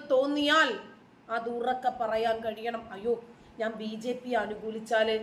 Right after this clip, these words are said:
മറ്റുള്ളവർ എന്ത് വിചാരിക്കും? പോയി പണി നോക്കാൻ പറയാന്നേ." മുമ്പൊരിക്കല് ഒരാൾക്കൊരു ചാരിറ്റി ആവശ്യമായി വന്നപ്പോ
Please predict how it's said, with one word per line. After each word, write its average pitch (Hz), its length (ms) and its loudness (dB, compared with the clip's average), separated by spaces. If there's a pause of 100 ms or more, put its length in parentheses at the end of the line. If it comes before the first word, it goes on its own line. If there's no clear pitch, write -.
(280)
മറ്റുള്ളവർ 247 560 0
എന്ത് 240 200 0
വിചാരിക്കും? 247 520 2
പോയി 262 260 4
പണി 262 460 0
നോക്കാൻ 294 400 2
പറയാന്നേ." 302 540 4 (1500)
മുമ്പൊരിക്കല് 247 760 8 (920)
ഒരാൾക്കൊരു 254 360 8
ചാരിറ്റി 247 680 6
ആവശ്യമായി 247 760 6
വന്നപ്പോ 220 560 6